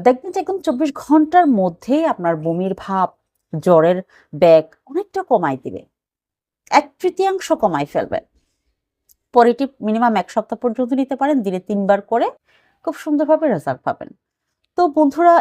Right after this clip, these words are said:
এই তিনটি মেডিসিন যদি আপনারা ভালোভাবে সিমটমের উপর ডিপেন্ড করে প্রয়োগ করতে পারেন, তিনোটা না, যে সিমটমে যে মেডিসিন আসবে সেই মেডিসিনটি আপনারা প্রয়োগ করবেন, দেখবেন খুব অল্প সময়েই এই জ্বরের সমস্যা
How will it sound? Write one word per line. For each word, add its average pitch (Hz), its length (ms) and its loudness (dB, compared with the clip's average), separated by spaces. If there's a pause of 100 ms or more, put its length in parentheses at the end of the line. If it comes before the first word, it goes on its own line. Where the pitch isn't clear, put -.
(120)
এই 233 40 -2 (140)
তিনটি 359 360 -2
মেডিসিন 202 520 -4 (480)
যদি 214 180 0 (140)
আপনারা 196 300 -2 (1200)
ভালোভাবে 240 360 2
সিমটমের 262 540 -2
উপর 254 120 0 (120)
ডিপেন্ড 233 340 -4 (120)
করে 233 160 -2
প্রয়োগ 302 340 -6
করতে 156 200 -10 (100)
পারেন, 131 240 -4 (180)
তিনোটা 320 420 0
না, 156 120 -2 (340)
যে 196 80 -2 (100)
সিমটমে 247 520 -2
যে 175 160 -6
মেডিসিন 170 380 -4 (100)
আসবে 160 340 -4 (120)
সেই 208 220 -4
মেডিসিনটি 214 540 -6
আপনারা 277 200 -8
প্রয়োগ 269 300 -6
করবেন, 269 380 -2
দেখবেন 202 340 -4
খুব 269 100 -6 (220)
অল্প 285 260 -8
সময়েই 190 460 -4 (560)
এই 180 140 -6 (160)
জ্বরের 180 420 2
সমস্যা 185 340 -10